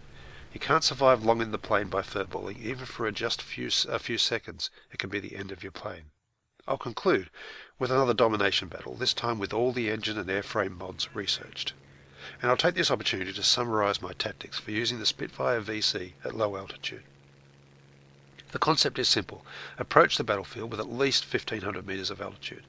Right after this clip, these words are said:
Keep a constant watch on your surroundings. Start a shallow dive within a couple of kilometres of your targets using wep.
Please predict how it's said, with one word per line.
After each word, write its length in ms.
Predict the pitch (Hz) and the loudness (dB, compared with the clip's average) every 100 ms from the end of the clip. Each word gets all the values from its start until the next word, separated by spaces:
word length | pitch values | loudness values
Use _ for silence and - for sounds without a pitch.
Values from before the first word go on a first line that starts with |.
| - - - - - | -20 -20 -20 -10 -4
Keep 180 | 113 | -4
a 40 | - | -2
constant 420 | - 135 - 123 | -4 -2 -2 -2
watch 300 | 113 113 - | -2 0 -2
on 60 | 107 | 0
your 100 | 107 | 0
surroundings. 680 | 107 104 95 87 82 - - - - - - | 0 -2 -6 -8 -10 -10 -10 -18 -20 -20 -8
Start 340 | - 120 123 | 0 6 6
a 60 | 120 | 8
shallow 340 | - 135 139 | 6 8 8
dive 420 | 123 110 90 - - - - - | 6 2 -2 -8 -16 -18 -18 -8
within 240 | 110 104 123 | -2 2 4
a 60 | |
couple 300 | - - 127 | 2 0 0
of 100 | 107 | -2
kilometres 480 | - 110 110 92 92 | 0 0 0 -2 -6
of 100 | 95 | -4
your 100 | 95 | -6
targets 440 | - 92 98 113 107 | -4 -6 -6 -6 -4
using 280 | 98 98 | -4 -6
wep. 260 | 98 90 | -10 -12